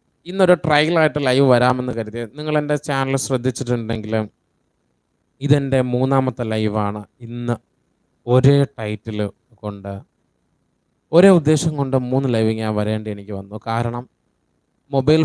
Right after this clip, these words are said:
ഫോണിൽ ആദ്യമായിട്ടാണ് ഞാൻ ലൈവ് സ്ട്രീമിൽ വരുന്നത് YouTube-ൽ. അപ്പോൾ എഫ് ബി ഒക്കെ ആണെങ്കിൽ നമുക്ക് മൊബൈൽ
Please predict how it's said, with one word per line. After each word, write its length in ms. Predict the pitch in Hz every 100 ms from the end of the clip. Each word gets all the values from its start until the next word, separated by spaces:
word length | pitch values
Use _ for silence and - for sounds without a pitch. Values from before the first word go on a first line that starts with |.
| -
ഫോണിൽ 340 | 135 131 127 127 113
ആദ്യമായിട്ടാണ് 560 | 120 117 139 117 110 104 104
ഞാൻ 100 | 107
ലൈവ് 160 | 104 107
സ്ട്രീമിൽ 300 | - 110 104 101
വരുന്നത് 400 | 98 104 101 98 120 - _ 131
YouTube-ൽ. 540 | 123 123 - 123 107 104 160 - _ _ _ _ _ _ _ _ _ _ -
അപ്പോൾ 140 | 160 156
എഫ് 180 | 123 127 170
ബി 60 | 185
ഒക്കെ 160 | 160 170
ആണെങ്കിൽ 260 | 156 147 147
നമുക്ക് 180 | 143 143
മൊബൈൽ 220 | 135 139